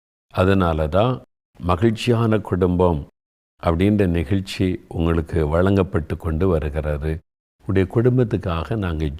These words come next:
ஜெபிக்கிறோம். நீங்க என்ன பிசினஸ் பண்ணாலும், என்ன வேலை செய்தாலும், எவ்வளவு சம்பாதித்து, எவ்வளவு பணத்தை வீட்டுக்குள்ள கொண்டு வந்தாலும், வீடுன்ற அந்த குடும்பத்துக்குள்ள ஒரு சந்தோஷம், மகிழ்ச்சி இல்லாட்டா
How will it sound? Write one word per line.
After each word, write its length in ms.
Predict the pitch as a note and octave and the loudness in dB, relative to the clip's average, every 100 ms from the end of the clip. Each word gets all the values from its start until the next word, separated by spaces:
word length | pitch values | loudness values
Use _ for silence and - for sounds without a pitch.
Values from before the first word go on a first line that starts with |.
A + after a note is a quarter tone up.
| - | -6
ஜெபிக்கிறோம். 680 | E2+ D#2 E2+ - E2+ D#2+ D#2 - _ _ _ _ _ | -4 -2 -4 -2 -2 -2 -4 -8 _ _ _ _ _
நீங்க 240 | - F2 F2 | -4 0 0
என்ன 280 | F2+ A#2+ A2+ | 0 0 0
பிசினஸ் 520 | F#2 F#2 G#2+ G#2 - | 0 -2 0 0 -2
பண்ணாலும், 540 | F2+ E2 E2 E2+ E2 | -6 -4 -4 -4 -2
என்ன 280 | E2 G#2 A#2+ | -2 -2 -2
வேலை 320 | F#2 F#2 F#2+ | 0 0 0
செய்தாலும், 540 | F#2 - E2 E2+ E2 E2 | -2 -6 -6 -4 -4 -4
எவ்வளவு 460 | D#2+ F#2 A#2+ A#2 | -6 -2 0 0
சம்பாதித்து, 840 | A2 G#2+ F#2 F#2 F#2 F2 F2+ - F2 - _ _ - | 0 -4 -2 -2 -2 -2 -6 -4 -8 -10 _ _ -8
எவ்வளவு 840 | F2+ F2+ G2+ A#2+ A#2+ A#2 A2 F2 - _ - | -2 -2 0 4 6 6 2 0 -6 _ -4
பணத்தை 440 | F#2 G2 A2+ A#2 F2+ | 0 2 2 2 2
வீட்டுக்குள்ள 480 | G2 G2 F#2 F2+ E2+ | 2 0 -2 0 0
கொண்டு 280 | F#2+ E2 D#2+ | -2 -2 0
வந்தாலும், 640 | D2 C#2+ C#2+ D2 D2 E2+ - _ _ _ _ - | -2 -4 -6 -6 -6 -6 -8 _ _ _ _ -10
வீடுன்ற 680 | G2 A2 C3 C3+ C#3 C3 A#2 | -2 2 4 4 4 6 4
அந்த 160 | F2 F2 | 2 -2
குடும்பத்துக்குள்ள 1040 | - G2+ G#2+ G#2 G#2 F2+ F2+ F2 D2+ D2 | -2 0 2 2 0 -4 -2 -2 -4 -8
ஒரு 240 | F#2 F2 | -8 -8
சந்தோஷம், 680 | E2+ F2+ F#2 G2 G2 - F#2+ | -2 0 0 0 0 0 -2
மகிழ்ச்சி 580 | E2 D#2+ A2 G#2 - D#2+ | -2 -2 -2 -4 -4 -4
இல்லாட்டா 540 | D#2 E2+ D#2+ D2+ F2 | -2 0 0 -2 -8